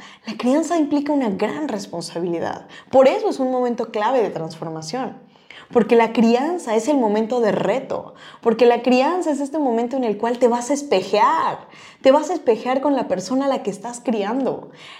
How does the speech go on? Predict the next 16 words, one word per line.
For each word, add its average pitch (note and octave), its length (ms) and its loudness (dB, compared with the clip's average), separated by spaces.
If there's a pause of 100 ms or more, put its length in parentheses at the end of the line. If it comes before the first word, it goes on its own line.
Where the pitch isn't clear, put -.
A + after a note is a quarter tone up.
(100)
La A3+ 200 -6
crianza B3 760 2
es C4 260 -4
este D4+ 260 -4
momento A#3+ 400 0
en B3+ 80 2
el G#3 140 -2
cual A3+ 180 -2
tú C#4 240 -2
puedes D#4 340 0
elegir B3 540 2
transformarte F#3 1160 -4 (340)
y A3 80 4
dejar G#3 400 2
un D4 480 0
legado G3+ 840 2